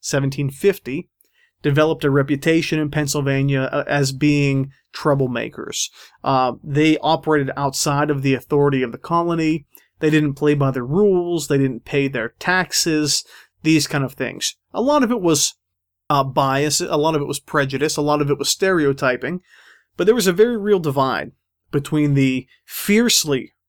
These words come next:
Presbyterian Scots-Irish of the frontier and the more traditional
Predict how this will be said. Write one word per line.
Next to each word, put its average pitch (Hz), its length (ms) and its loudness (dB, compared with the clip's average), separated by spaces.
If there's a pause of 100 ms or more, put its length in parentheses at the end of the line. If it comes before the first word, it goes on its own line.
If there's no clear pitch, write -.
Presbyterian 139 880 -2
Scots-Irish 143 1000 -2 (240)
of 135 140 -6
the 135 80 -4
frontier 170 680 -2 (560)
and 151 140 0
the 156 60 2
more 156 220 2
traditional 151 720 -2